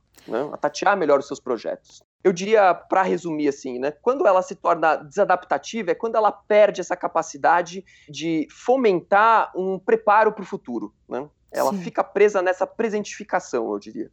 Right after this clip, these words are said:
Speaker 2: Então, a gente pode dizer que o medo de sair de casa é uma vertente, uma sequela da ansiedade. Então,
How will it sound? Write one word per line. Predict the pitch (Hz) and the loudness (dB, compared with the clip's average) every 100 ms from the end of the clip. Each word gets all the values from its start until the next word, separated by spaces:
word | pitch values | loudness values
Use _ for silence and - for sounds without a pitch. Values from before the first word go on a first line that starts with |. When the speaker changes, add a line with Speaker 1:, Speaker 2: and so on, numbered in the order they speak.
| _ | _
Speaker 2:
Então, | 202 | -2
a | 208 | -2
gente | 240 - | -2 -4
pode | - 240 240 | 0 0 0
dizer | 269 202 175 196 220 | -4 -2 0 2 2
que | 240 - 247 233 208 185 - | 0 -2 -2 0 -2 -4 -6
o | 175 170 165 | -4 -2 -2
medo | 180 190 220 254 185 | 0 2 2 0 -2
de | 180 | -6
sair | - 165 | -4 -4
de | 151 151 | -4 -6
casa | - 175 202 226 233 | 0 2 4 2 0
é | |
uma | 226 214 | 0 0
vertente, | 208 202 - 185 196 233 233 214 | -2 -2 -2 -2 -2 -2 -4 -6
uma | 180 185 | -4 -6
sequela | 180 208 - 202 196 214 233 | -4 -6 -2 0 2 2 0
da | 202 226 | 0 -2
ansiedade. | 233 233 240 196 165 147 151 | 0 2 0 2 0 0 -4
Então, | 196 269 | -4 -4